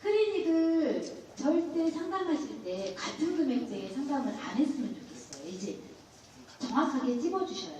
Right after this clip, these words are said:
돼요. 클리닉 상담하실 때 조금만 정확하게 찝어주세요. 이 고객의 모발의 역사를 보면 잘 수 있잖아요. 펌어를 몇 번을 소장했는지, 염색을 얼마나 많이 했는지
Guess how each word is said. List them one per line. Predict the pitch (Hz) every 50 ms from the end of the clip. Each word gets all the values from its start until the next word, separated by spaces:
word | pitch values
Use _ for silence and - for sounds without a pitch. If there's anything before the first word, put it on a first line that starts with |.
| - -
돼요. | - - - - -
클리닉 | 294 339 339 330 320 320
상담하실 | 277 233 208 202 190 175 170 180 - -
때 | - 294 302 285 - - - - - - - -
조금만 | - 349 359 415 415 392 370 349 339 -
정확하게 | 247 - 190 220 269 - 285 269 254 226
찝어주세요. | 233 - 302 311 302 - - - 311 311 311 320 330 311 - - - - - - - - - - - - - - - - - - - -
이 | 330 381 392 403 415 -
고객의 | - 247 233 240 254 262 262 254 247 240 240 247 - - - - - - - -
모발의 | 208 214 240 285 285 277 254 - -
역사를 | 196 - - - - - 285 269 269
보면 | 247 226 208 - - - - - - - - - - - - - -
잘 | - - - - - - - - -
수 | - -
있잖아요. | - - - 381 - - - - 269 285 - 880 - - - - - 233 220 110 101 - 107 104 98 - - 110 107 - - - - - - - - - - - 202
펌어를 | 339 349 359 349 320 302 269 233 208
몇 | - - - -
번을 | 226 254 294 330 320
소장했는지, | 294 254 - 269 262 247 240 226 220 196 - - - - - - - - - - - -
염색을 | 170 175 196 208 240 262 285 311 311 302 - 277 233
얼마나 | 208 - - - 254 294 330 349 359
많이 | 330
했는지 | 294 254 - - -